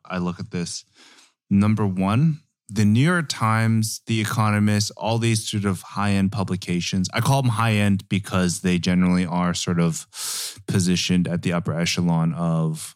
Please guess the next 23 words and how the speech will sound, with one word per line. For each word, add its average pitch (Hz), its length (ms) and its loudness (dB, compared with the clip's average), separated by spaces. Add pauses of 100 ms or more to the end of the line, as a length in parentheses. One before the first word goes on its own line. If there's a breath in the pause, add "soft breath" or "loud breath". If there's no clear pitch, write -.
publications, 87 640 0
right? 85 100 0
You 92 140 0
have, 92 180 0
like, 90 160 0
tabloids, 90 500 0
blah, 87 180 -2
blah, 87 200 0
at 85 80 -4
the - 80 -12
bottom, 85 380 -2
and 90 100 0
then 87 100 4
you 90 120 2
have 87 380 -2 (440 soft breath)
your 92 80 0
New 92 60 4
York 92 140 2
Times, 82 580 2
Economist, 85 560 0
Wall 82 100 -4
Street 82 240 -4
Journal. 87 420 0